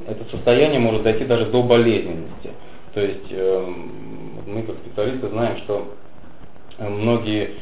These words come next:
э, невротические состояния, э, зачастую там, патохарактерологическое формирование ребенка зачастую связано именно со, э, стилем воспитания, с тем стилем воспитания, который идет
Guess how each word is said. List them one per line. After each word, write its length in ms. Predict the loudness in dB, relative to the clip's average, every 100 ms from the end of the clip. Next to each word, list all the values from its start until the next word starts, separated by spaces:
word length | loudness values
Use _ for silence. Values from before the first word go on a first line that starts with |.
| -6
э, 300 | -2 0 -2 -4
невротические 680 | -2 0 0 -2 -6 -6 -6
состояния, 720 | -6 2 4 6 4 2 -2 -4 -8 -4
э, 160 | -2 -2
зачастую 520 | -2 -6 -2 2 2
там, 420 | 0 -6 -6 -6
патохарактерологическое 1300 | -2 0 -2 -6 -8 -6 -6 -4 -2 -2 -2 -4 -2 0
формирование 640 | 0 2 4 6 4 2
ребенка 360 | -2 0 -2 -2
зачастую 460 | -6 -4 0 0 2
связано 380 | 2 4 2 0
именно 280 | 2 2 2
со, 200 | 0 -2
э, 220 | -6 -6 -8 -6
стилем 340 | 0 4 4
воспитания, 600 | 2 -2 -4 0 0 -2 -8 -10 -10 -10 -10 -10 -2
с 40 |
тем 140 | -2 0
стилем 260 | 0 0
воспитания, 420 | 0 -2 2 4 4
который 320 | 0 2 2
идет 140 | 2